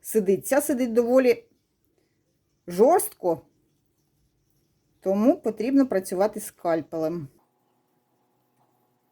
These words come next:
Першу ми також скальпелем вин-,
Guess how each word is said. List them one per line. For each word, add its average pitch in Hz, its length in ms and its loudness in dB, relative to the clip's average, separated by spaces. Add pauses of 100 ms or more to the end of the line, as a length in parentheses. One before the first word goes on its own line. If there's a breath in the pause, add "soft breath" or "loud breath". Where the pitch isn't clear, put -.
(2500)
Першу 285 260 0
ми 262 80 6
також 214 320 -2
скальпелем 262 680 -2
вин-, 233 240 -4